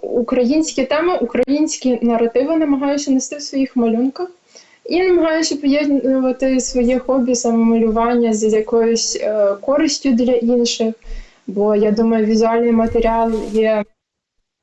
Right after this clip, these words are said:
ключовим, коли ми говоримо про вивчення і засвоєння інформації, особливо коли він подається в такій яскравій, легкій формі. Це дуже важливо студентам,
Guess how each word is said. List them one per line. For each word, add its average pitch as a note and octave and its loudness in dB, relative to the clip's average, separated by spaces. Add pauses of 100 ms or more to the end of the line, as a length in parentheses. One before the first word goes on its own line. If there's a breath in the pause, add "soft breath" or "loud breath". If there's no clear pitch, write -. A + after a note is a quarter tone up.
(100)
ключовим, A#3+ 0
коли A#3 0
ми A3 2
говоримо G#3+ 0
про G#3 -4
вивчення G#3 -2
і - 0
засвоєння G#3 0
інформації, G3+ -2
особливо A#3 0
коли A3+ 0
він A3 -2
подається A3 0
в G3 -12
такій A3 -8
яскравій, G#3+ 0
легкій G#3 -2
формі. A3+ -2 (540 loud breath)
Це G#3 0
дуже A3 0
важливо A#3 2
студентам, C4 -2